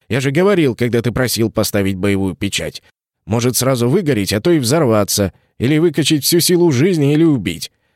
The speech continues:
Так, я закончил с печатью защиты". Мастер Ганс отложил кисточку и прикоснулся к моей спине. Я почувствовал секундное жжение при активации печати.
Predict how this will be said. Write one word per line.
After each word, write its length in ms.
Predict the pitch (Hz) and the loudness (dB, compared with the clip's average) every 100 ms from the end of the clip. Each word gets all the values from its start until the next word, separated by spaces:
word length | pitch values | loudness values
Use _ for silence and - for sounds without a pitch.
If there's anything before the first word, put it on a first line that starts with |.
| _ | _
Так, 240 | - 104 - | -4 -2 -2
я 160 | 127 | -2
закончил 500 | 120 123 120 90 - | 0 -2 -2 -6 -8
с 60 | - | -8
печатью 440 | 95 90 78 - | -6 -4 -6 -6
защиты". 520 | 82 92 - - - - _ _ _ _ _ _ _ _ _ _ _ _ _ _ _ - | -4 -2 -4 -8 -14 -20 _ _ _ _ _ _ _ _ _ _ _ _ _ _ _ -4
Мастер 340 | 107 - 107 | -4 0 -2
Ганс 320 | 98 151 147 | 0 -2 -2
отложил 460 | 87 - 104 104 101 | -4 -2 -2 0 -2
кисточку 500 | - 143 175 - 151 | -2 -2 -2 -2 0
и 120 | 143 | 0
прикоснулся 680 | 139 131 113 98 110 107 120 | 0 -4 -2 -4 -4 -4 -4
к 60 | 127 | -2
моей 280 | 104 80 | -2 -4
спине. 440 | - - 107 78 - _ _ | -6 -6 -6 -6 -14 _ _
Я 240 | 85 107 143 | -4 -4 -2
почувствовал 520 | 147 - 127 147 143 | -4 -4 -4 0 0
секундное 680 | - 131 123 123 104 127 135 | -2 -4 -6 -6 -2 0 0
жжение 400 | 127 110 76 62 | 0 -2 -4 -10
при 140 | - | -8
активации 580 | 80 - 85 85 - 98 | -8 -6 -6 -4 -4 -6
печати. 540 | 104 104 - - - | -6 -8 -8 -12 -18